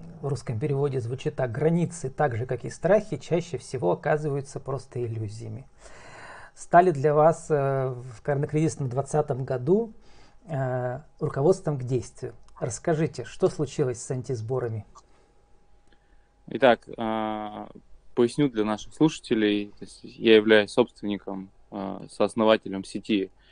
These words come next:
Speaker 2: коммерческих школ по баскетболу для детей от четырех до четырнадцати лет. Соответственно, коронакризис, а, полностью остановил нашу работу.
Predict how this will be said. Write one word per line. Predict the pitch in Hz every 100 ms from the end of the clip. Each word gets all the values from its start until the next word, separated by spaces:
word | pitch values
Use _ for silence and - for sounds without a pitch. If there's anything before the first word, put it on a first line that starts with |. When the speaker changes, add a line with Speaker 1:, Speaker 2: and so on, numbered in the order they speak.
| - - _
Speaker 2:
коммерческих | 117 120 - - 101
школ | - 117
по | 104 98
баскетболу | 90 - 110 180 202 147
для | 117
детей | 120 - 120
от | 113
четырех | - 117 113
до | 104
четырнадцати | - - 110 107 - 104
лет. | 104 101 - - _ _ _ _
Соответственно, | - 107 - 131 - 107 104 -
коронакризис, | - 120 123 123 143 123 107 - - -
а, | - 98 95 95 -
полностью | 147 139 117 - - 95 - _ _ _ - -
остановил | 113 - 117 120 120 101 - - -
нашу | 113 - 98
работу. | 98 101 156 190